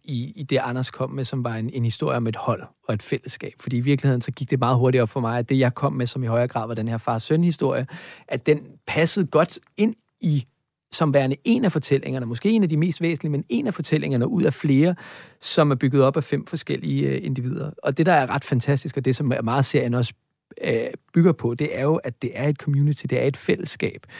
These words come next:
f-, øh, at spille. Det er ikke en ego-, egoistisk ting at sidde og spille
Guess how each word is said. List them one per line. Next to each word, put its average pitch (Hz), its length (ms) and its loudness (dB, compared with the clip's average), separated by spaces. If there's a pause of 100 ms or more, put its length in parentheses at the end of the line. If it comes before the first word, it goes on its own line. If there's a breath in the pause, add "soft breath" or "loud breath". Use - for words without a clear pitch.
(340 loud breath)
f-, - 480 -12
øh, 117 600 4 (140)
at - 240 -4
spille. 123 460 0
Det 135 180 6
er 123 40 8
ikke 143 200 6
en 147 200 4
ego-, 143 640 -2
egoistisk 151 720 0
ting - 200 0
at 131 80 2
sidde 131 160 2
og 127 40 4
spille 131 200 -4